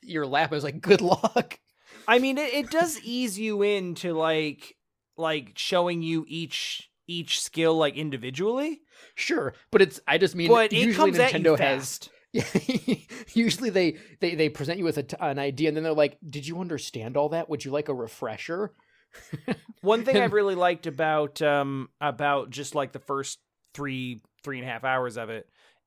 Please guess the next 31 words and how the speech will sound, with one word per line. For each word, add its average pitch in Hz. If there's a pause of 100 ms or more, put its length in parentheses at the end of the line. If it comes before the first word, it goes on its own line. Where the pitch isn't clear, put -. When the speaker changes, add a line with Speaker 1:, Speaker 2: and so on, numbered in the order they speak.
Speaker 2:
is, 135
um, 131
it 147
does 180
throw 202
all 196
of 196
that 185
at 180
you, 208 (380)
but 170
you 147
Speaker 1:
Mm-hmm. 156
Speaker 2:
don't 180
really, 160 (100)
you 180
don't 226
really, 226
like, 160
hard 143
need 147
it 151 (260)
for, 139 (440)
like, 165
you 214
don't 277
really 214
hard 170
need 156
to 160
understand 139